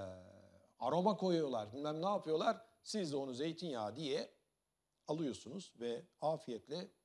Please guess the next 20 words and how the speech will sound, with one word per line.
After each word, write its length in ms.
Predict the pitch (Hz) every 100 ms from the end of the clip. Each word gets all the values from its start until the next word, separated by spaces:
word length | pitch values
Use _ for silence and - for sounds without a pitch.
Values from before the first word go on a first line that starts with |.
| -
yiyorsunuz. 580 | 143 - 247 - - - - _ _ _ _ _ -
Ama 460 | 147 151 151 - _ _ _ _ _ _ _ _ -
bozuluyor 600 | 120 147 151 220 254 220
mu 340 | 175 214 - -
motor? 400 | 139 127 170 277 - _ _
Yani 180 | 117 113
o 280 | 113 110 - -
yağı 200 | 120 117
aldıktan 640 | 117 117 117 117 - 139
sonra 640 | 123 - 120 131 220 - - _
hayır. 280 | - 196 104 - _
Yani 160 | 107 110
bizim 180 | 143 147
mo-, 480 | 139 139 139 135
motor 420 | 135 135 175 202 196 - _ _ _ _ -
<laughs> 120 | 120
sağ-, 460 | - - 202 196 -
sağlam 480 | 214 170 165 160
yani. 220 | 123 117 123
Kimse 420 | 143 - 151